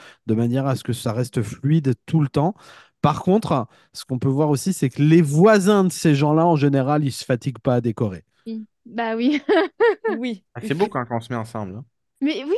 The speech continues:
Speaker 2: c'est vrai que si les, les voisins pouvaient s'accorder, comme ça, ça ferait toute une, euh, une route, peut-être, toute une rue, euh, illuminée, enfin.
Speaker 1: Ouais, mais après, t'imagines, si ton voisin, il a mis vingt-cinq mille led là, t'es,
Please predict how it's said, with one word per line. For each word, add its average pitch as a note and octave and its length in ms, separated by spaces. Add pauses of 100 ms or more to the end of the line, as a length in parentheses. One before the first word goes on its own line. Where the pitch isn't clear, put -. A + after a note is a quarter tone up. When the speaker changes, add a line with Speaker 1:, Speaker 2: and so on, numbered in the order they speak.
Speaker 2:
c'est F#4 140
vrai F4+ 240
que D4 240
si - 320
les, D4 240
les C#4 120
voisins C4+ 460
pouvaient C#4 300
s'accorder, C4 580
comme D#4 140
ça, F#4 80
ça D#4 160
ferait C#4 200 (280)
toute - 320
une, D#4 160
euh, C4 520 (540)
une C4 220
route, D#4+ 400
peut-être, D4+ 340
toute - 220
une C4+ 100
rue, C#4 340
euh, B3+ 300
illuminée, B3 640
enfin. A#3 160
Speaker 1:
Ouais, C3+ 160
mais D3 120
après, C#3+ 220
t'imagines, D#3 500
si - 180
ton C#3 160
voisin, C#3+ 340
il C#3 100
a B2 60
mis B2+ 160
vingt-cinq D3 500
mille D3+ 360
led D#3 240
là, D3+ 300
t'es, B2+ 120